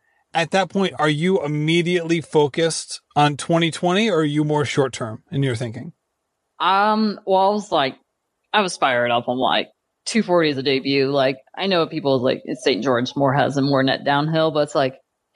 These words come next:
Speaker 2: it's not an easy course 'cause, like, it's rolling in the beginning. But, um, I was fired up. But, um, at the end, like, what, November? So that race was in October.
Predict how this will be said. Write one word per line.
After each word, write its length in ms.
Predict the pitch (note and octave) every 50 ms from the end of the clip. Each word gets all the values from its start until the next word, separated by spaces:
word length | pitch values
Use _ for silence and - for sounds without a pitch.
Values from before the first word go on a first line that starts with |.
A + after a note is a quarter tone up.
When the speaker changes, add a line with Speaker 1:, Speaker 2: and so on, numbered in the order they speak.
| - - -
Speaker 2:
it's 120 | F3+ F3
not 240 | G3+ A3 B3+ C4+ G3
an 120 | D#3+ D3
easy 260 | D#3 E3+ E3 C3+ C3+ A#2+
course 640 | - - D#3 B2+ G#2+ D#3 E3+ - - - - - _ _ _ - - - _ _ _ _ _ _ _ -
'cause, 240 | F3 C#3+ C3+ B2
like, 200 | A#2+ G2 G2+ - -
it's 280 | - F#3 - - - - - - _ _ _ _ _
rolling 500 | - C3+ C#3+ D3+ F3+ E3+ C3+ G2 A#2+ A#2+
in 80 | B2 A#2+
the 60 | A#2
beginning. 360 | B2 C3+ A2 A#2 C3 C#3 C3+
But, 220 | C#3 D3 C3 - -
um, 260 | F3 F3+ E3+ D#3 D3+
I 140 | - F3 A#3
was 160 | G#3 D#3 -
fired 340 | - - C#3+ D3 D3 D3+ D3
up. 240 | D3+ E3+ F3+ - -
But, 280 | E3+ D3+ D3 E3 - - - -
um, 240 | F3+ F3 F3 D#3+
at 100 | D#3 D#3+
the 140 | - - -
end, 440 | F#3+ G#3+ A#3 B3+ C4+ C4+ C4+ C4 B3 B3 - -
like, 160 | F3 D3+ B2+
what, 180 | D#3 D3+ - C#3
November? 540 | C#3+ D3+ C#3+ D3 C#3 D#3+ F#3 G#3 A3 A#3+
So 280 | A#3+ - G#3 F3 D#3 D3
that 180 | C#3 D#3 D3+ E3
race 200 | F3+ G3 - A#3+
was 120 | G3+ F3+
in 100 | F3+ E3
October. 640 | D3 C3+ - - B2+ A#2+ A2 A2+ A#2+ C#3 - -